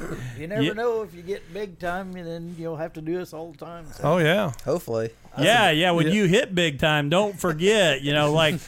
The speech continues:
Speaker 4: <laughs>
Speaker 2: like Stewart always goes back to Dairy Queen. Remember
Speaker 3: Yeah.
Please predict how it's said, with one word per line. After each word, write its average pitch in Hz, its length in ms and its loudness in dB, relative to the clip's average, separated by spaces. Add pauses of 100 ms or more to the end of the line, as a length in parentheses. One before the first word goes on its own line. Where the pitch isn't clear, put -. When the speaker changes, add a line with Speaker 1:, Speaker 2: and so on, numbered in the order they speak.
(140)
Speaker 4:
<laughs> - 240 -18
Speaker 2:
like 156 240 2
Stewart 220 400 4
always 196 320 4
goes 175 280 2
back 180 320 4
to 165 100 0
Dairy 165 340 2
Queen. 185 440 2
Remember 170 500 2
Speaker 3:
Yeah. 143 360 4